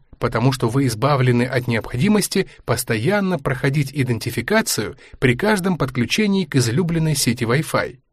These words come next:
Например, у себя дома или на работе. Но есть и отрицательная сторона. Если вы заходите в новое кафе, в котором никогда раньше не бывали, вы можете вдруг случайно обнаружить,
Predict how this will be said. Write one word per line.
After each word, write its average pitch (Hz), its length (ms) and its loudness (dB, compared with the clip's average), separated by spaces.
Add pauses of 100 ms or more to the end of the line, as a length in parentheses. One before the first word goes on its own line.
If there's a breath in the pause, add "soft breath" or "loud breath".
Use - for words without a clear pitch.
(220)
Например, 208 440 4
у 117 60 2
себя 113 260 2
дома 185 420 4
или 180 220 0
на 135 160 4
работе. 110 600 -2 (380 loud breath)
Но 117 160 2
есть 107 360 -4
и - 20 4
отрицательная 107 720 -2
сторона. 123 540 0 (380 loud breath)
Если 160 440 2
вы 196 200 4
заходите 131 560 2
в 117 100 2
новое 117 360 4
кафе, 165 560 2
в - 80 -16
котором 113 480 0
никогда 147 400 0
раньше 101 320 -2
не 113 100 0
бывали, 123 480 0 (380 loud breath)
вы 127 200 6
можете 196 380 2
вдруг 170 300 -2
случайно 160 640 2
обнаружить, 120 600 2